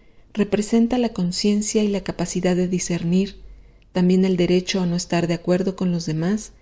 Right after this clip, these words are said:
si nuestra conciencia nos dice otra cosa. En nuestra historia personal,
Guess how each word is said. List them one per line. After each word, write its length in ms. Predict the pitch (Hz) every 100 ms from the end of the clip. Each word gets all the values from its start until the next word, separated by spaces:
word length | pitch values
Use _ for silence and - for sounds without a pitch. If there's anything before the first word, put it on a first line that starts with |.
| _ _
si 160 | - 196
nuestra 320 | 180 180 170
conciencia 580 | 170 170 - 214 220 214
nos 220 | 185 175
dice 320 | 175 165 170
otra 260 | 165 - 156
cosa. 460 | 160 156 - 160 - _ _ _ _ _ _ _ _ _ _ _ _
En 160 | - 175
nuestra 260 | 170 - 160
historia 400 | - 175 170 -
personal, 640 | 165 - 156 180 185